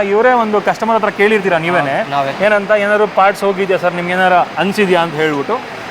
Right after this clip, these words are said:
Speaker 1: So, ಅವಾಗ ಕಸ್ಟಮರ್ ಏನಾರ ಇಲ್ಲ ಅಂತ ಹೇಳಿದ್ರು ಕೂಡ
Speaker 2: ಹೌದು.
Speaker 1: ನೀವು ಒಂದ್ಸಲಿ ಚೆಕ್ ಮಾಡಿದಾಗ ಏನಾರ ಸಣ್ಣ ಪುಟ್ಟ ಗೊತ್ತಾಯ್ತು ಅಂತ ಹೇಳಿದ್ರೆ ಅದನ್ನ ಇಂಟಿಮೇಟ್ ಮಾಡಿ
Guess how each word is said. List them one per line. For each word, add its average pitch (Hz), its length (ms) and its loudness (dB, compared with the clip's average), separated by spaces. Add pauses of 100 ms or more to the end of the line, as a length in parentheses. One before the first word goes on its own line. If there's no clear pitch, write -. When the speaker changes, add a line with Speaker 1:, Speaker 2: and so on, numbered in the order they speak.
(140)
Speaker 1:
So, 240 80 4
ಅವಾಗ 233 260 4 (120)
ಕಸ್ಟಮರ್ 240 380 0
ಏನಾರ 226 180 0
ಇಲ್ಲ 208 220 2
ಅಂತ 220 160 0
ಹೇಳಿದ್ರು 196 280 0
ಕೂಡ 196 160 0
Speaker 2:
ಹೌದು. 220 240 2
Speaker 1:
ನೀವು 311 140 4
ಒಂದ್ಸಲಿ 277 240 0
ಚೆಕ್ 226 200 -4
ಮಾಡಿದಾಗ 233 260 2
ಏನಾರ 220 180 0
ಸಣ್ಣ 190 220 2
ಪುಟ್ಟ 208 200 -2
ಗೊತ್ತಾಯ್ತು 196 400 2
ಅಂತ 185 120 -2
ಹೇಳಿದ್ರೆ 185 260 -2 (300)
ಅದನ್ನ 269 200 4
ಇಂಟಿಮೇಟ್ 262 440 2
ಮಾಡಿ 214 220 2